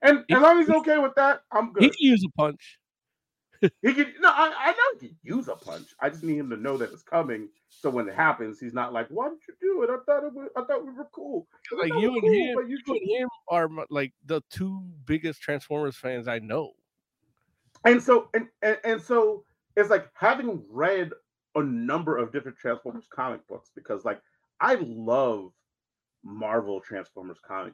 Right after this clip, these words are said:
Speaker 1: books, like Simon Furman and all that stuff going on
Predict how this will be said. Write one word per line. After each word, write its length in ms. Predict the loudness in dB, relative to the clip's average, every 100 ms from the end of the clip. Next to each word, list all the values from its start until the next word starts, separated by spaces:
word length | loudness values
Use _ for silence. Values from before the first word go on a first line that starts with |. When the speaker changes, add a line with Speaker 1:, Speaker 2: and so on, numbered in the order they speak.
| _
Speaker 1:
books, 200 | -20 -20
like 160 | -20 -18
Simon 460 | -6 -4 -4 -8 -10
Furman 500 | -10 -8 -8 -10 -10
and 140 | -12 -10
all 220 | -10 -8
that 200 | -8 -10
stuff 260 | _ -10 -10 _ _
going 340 | -10 -10 -8
on 400 | -8 -8 -8 -12